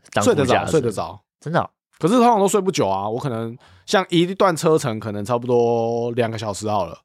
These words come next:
Speaker 2: 我可能只会睡三十分钟。
Speaker 1: 啊，就是你还是睡得着啦。
Speaker 2: 对，就眯一下这样。
Speaker 1: 我是睡不着欸。
Speaker 2: 为什么？
Speaker 1: 我不知道啊。
Speaker 2: 你一定要有枕头、被子是不是？
Speaker 1: 不，不是啦，当副驾的状态下，我会比较不太敢睡。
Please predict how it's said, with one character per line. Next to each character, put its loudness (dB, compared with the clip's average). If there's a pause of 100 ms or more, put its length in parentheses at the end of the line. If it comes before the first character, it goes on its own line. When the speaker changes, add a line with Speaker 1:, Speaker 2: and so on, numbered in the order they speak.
(300)
Speaker 2:
我 2
可 4
能 2
只 2
会 4
睡 2
三 2
十 -6
分 -4
钟。 -10
Speaker 1:
啊， -6 (200)
就 2
是 -2
你 0
还 0
是 0
睡 2
得 0
着 -2
啦。 -10
Speaker 2:
对， -8
就 -6
眯 -2
一 -8
下 -4
这 -12
样。 -14 (200)
Speaker 1:
我 -10
是 -6
睡 0
不 -4
着 -6 (120)
欸。 -20 (380)
Speaker 2:
为 2
什 2
么？ -8 (680)
Speaker 1:
我 -8
不 0
知 4
道 4
啊。 4
Speaker 2:
你 4
一 4
定 4
要 4
有 6
枕 0
头、 -10 (100)
被 0
子 -10
是 -12
不 -12
是？ -18
Speaker 1:
不， -14
不 -6
是 2
啦， -2 (420)
当 -2
副 -2
驾 2
的 -2
状 -4
态 -6
下， -14 (380)
我 -10
会 2 (360)
比 -4
较 0
不 -4
太 -4
敢 -8
睡。 -14